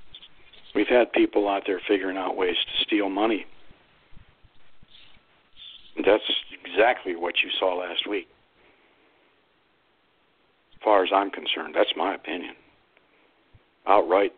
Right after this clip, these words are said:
theft to their own advantage. So, having said that, okay,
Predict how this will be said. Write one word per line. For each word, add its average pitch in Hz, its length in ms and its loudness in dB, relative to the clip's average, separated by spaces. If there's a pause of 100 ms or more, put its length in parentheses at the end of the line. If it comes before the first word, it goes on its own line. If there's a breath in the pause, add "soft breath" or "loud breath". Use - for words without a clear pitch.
(180)
theft - 340 2 (3500)
to - 80 0
their 151 160 -2
own 175 140 -4
advantage. - 500 -8 (1040)
So, 139 160 -10 (840 loud breath)
having 135 380 4
said 151 180 4
that, 135 240 4 (100)
okay, 160 320 4